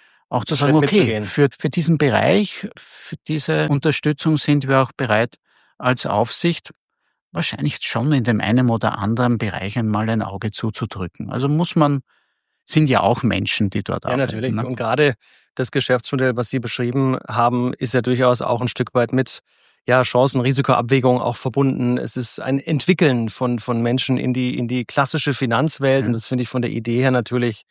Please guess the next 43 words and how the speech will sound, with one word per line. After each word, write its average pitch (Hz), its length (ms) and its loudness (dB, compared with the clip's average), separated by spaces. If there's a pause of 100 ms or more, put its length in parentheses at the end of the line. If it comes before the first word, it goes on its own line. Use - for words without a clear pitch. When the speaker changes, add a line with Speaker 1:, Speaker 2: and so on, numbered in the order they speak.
(140)
Speaker 2:
sehr, 139 220 2
sehr 160 120 2
spannend, 151 460 2
weil 120 160 2
ich 117 140 -8
dieses, 131 420 -4
diese 139 260 -2
Struktur 175 760 0 (260)
so - 220 -4
auch - 160 0
noch 131 160 -2
im 120 80 2
europäischen 123 520 0
Vergleich 110 560 -2
nicht 120 340 -2
Speaker 1:
Mhm. 107 40 0
Speaker 2:
gefunden 160 420 -4
habe - 300 -8
bis - 140 -14
jetzt. - 260 -20 (120)
Speaker 1:
Nein, 175 360 4
das 170 220 -2
ist - 480 -6
in 156 260 2
dieser 170 340 2
Ausprägung 131 680 2
sicherlich 127 540 -6
einzigartig. 120 800 -2
Es, - 520 -8
es - 280 -14
gibt - 260 -6
natürlich 120 800 0
immer 117 240 0
wieder 123 220 4
Initiativen, 120 880 0
auch 98 160 -2
in 107 100 0
anderen 104 400 -2
Ländern, 98 340 2
auch 92 140 0
wenn 101 180 0
wir 101 160 0
über 98 380 0